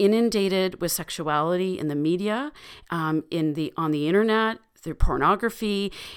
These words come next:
and yet, and so there's, you know, this fear-based when we're talking about pleasure,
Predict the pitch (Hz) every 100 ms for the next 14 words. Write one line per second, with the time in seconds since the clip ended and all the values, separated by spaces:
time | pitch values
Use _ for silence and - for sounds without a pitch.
0 | - 190 190 165 196 190 196 - - -
1 | 180 - 185 190 180 - - - 190 180
2 | 170 170 - - - 233 233 - 165 147
3 | - 170 160 - 175 175 160 - - 196
4 | 208 160